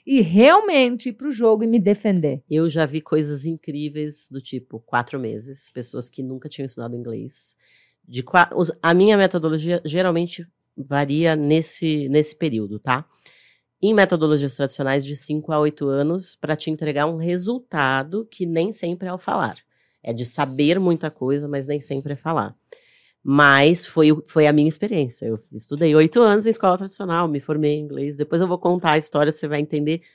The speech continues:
Speaker 2: por que que eu ensino desse jeito. Os meus alunos, geralmente, de quatro meses, seis meses, oito meses,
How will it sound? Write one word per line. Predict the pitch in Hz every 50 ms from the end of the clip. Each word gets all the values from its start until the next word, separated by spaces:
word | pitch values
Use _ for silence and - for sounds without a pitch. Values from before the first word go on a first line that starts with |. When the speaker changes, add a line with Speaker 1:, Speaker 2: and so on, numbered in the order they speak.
| _ _ _ _
Speaker 2:
por | - 170
que | - - 190 185
que | 185 -
eu | 180
ensino | 180 175 175 - 180 165 160
desse | 151 160 156 - 185
jeito. | 160 139 110 104 - - _ _ _ _ _ _ _ _ _ _ _ _ _ _ -
Os | 143 160 170 170 156 147
meus | 180 180 180 175
alunos, | 175 160 165 175 190 196 190
geralmente, | 160 175 180 180 180 165 139 120 117 113 - 117 113
de | 117 147 151
quatro | - - 170 165 160 160 - - 160
meses, | 160 160 156 151 151 147 135 135 143 139
seis | - - - - 151 147 147 147 139 135
meses, | 143 139 139 139 135 131 131 135 139 127 127 135
oito | 131 131 131 131 131 - 135
meses, | 131 123 127 123 123 120 120 120 123 123 123 127 123 120 -